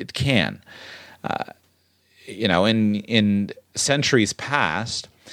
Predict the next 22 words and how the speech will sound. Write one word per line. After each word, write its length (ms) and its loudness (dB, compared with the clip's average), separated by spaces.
it 140 -4
wasn't 560 2
measured, 880 2
uh, 40 -14
you 120 0
know, 80 2
wealth 480 4
wasn't 320 0
measured 400 4
in 340 2
currency. 680 0
Wealth 360 4
was 120 2
measured 360 2
in 80 2
land. 580 0
Wealth 260 4
was 140 2
measured 320 2
in 100 4
soldiers. 800 2
And 600 2